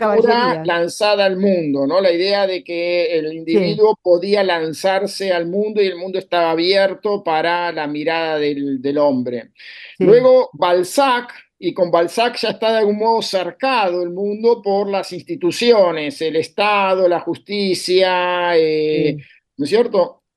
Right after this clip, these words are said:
Speaker 1: Y
Speaker 2: La fuerza de la burguesía en
Speaker 1: Claro,
Speaker 2: la,
Speaker 1: está ya como más
Speaker 2: en, en, en la,
Speaker 1: compartimentado,
Speaker 2: en
Speaker 1: ¿no?
Speaker 2: la
Speaker 1: Ese es el mundo de Balzac. Y
Speaker 2: Claro, en la
Speaker 1: luego
Speaker 2: novela
Speaker 1: llega
Speaker 2: humana,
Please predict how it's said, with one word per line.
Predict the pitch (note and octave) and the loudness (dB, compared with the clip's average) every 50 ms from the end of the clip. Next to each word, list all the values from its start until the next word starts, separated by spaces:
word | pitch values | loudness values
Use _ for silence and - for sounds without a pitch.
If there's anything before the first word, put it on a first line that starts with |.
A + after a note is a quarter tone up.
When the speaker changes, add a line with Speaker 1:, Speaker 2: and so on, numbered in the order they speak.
| _ | _
Speaker 1:
Y | - A#3 A#3+ B3 A#3+ | 0 0 2 2 2
Speaker 2:
La | G#3+ G#3+ G#3 | 2 0 0
fuerza | - - B3+ C4+ C#4 C#4 - D4 C#4 | 0 0 2 2 2 2 2 2 2
de | B3 A#3 | 4 4
la | G#3+ G3+ | 2 2
burguesía | F#3 F3+ F#3 F#3 E3 F3+ F#3 F3+ F#3 - A#3 B3+ B3 A3+ G#3 G3 F#3+ F#3 F3+ F3+ F3 F3 E3+ F3 | 0 0 -2 -2 -2 -2 -2 -4 -4 -6 -4 -2 0 0 2 2 2 4 2 2 0 -2 -2 0
en | F3 | 2
Speaker 1:
Claro, | A3+ A#3+ B3+ C4 B3 A3 G3+ F#3 F3+ F3+ | 4 4 4 4 2 0 0 2 4 4
Speaker 2:
la, | - | 2
Speaker 1:
está | - - A#3+ B3+ A#3 | 4 2 0 0 2
ya | G#3 B3+ C4+ C4 C4 | 2 0 0 2 2
como | B3+ B3+ B3 A#3+ | 4 4 4 4
más | A#3+ B3+ B3+ G3+ | 2 2 0 0
Speaker 2:
en, | G3 A3 | 0 0
en, | |
en | A#3+ A#3 A#3 | 0 0 -2
la, | A#3 | -4
Speaker 1:
compartimentado, | G#3+ G3 - - G#3 G3 G3 G3 G3+ F#3+ F3 G#3 G#3+ G3 F3+ G3 G3 G#3 | -6 -6 -8 -8 -6 -4 -2 0 0 0 2 2 2 2 2 0 -2 -2
Speaker 2:
en | - G#3+ G3+ | -4 -4 -2
Speaker 1:
¿no? | G3+ | 0
Speaker 2:
la | - G3+ - | 0 0 2
Speaker 1:
Ese | G3 F#3+ | 0 0
es | F#3 F3+ | -2 -2
el | F#3+ F#3+ F#3 | -4 -4 -6
mundo | G3 G#3 A3 A3 G#3+ G#3 G#3 G3+ | -6 -6 -8 -4 -2 -2 0 0
de | F#3+ F3+ | 0 0
Balzac. | F3 E3 E3+ E3 - - D#3+ C#3+ C3 - - | 0 -2 -2 -4 -4 -6 -6 -6 -6 -8 -12
Y | _ _ _ - A3 | _ _ _ -4 0
Speaker 2:
Claro, | G#3+ G3+ F#3 | 2 2 2
en | F#3 | 2
la | - F3+ - F#3 | 2 2 0 0
Speaker 1:
luego | |
Speaker 2:
novela | F#3 - C#4 - - | -2 -2 -2 -2 0
Speaker 1:
llega | C#4 C#4 C4+ A#3 | 0 2 2 0
Speaker 2:
humana, | G#3+ | 0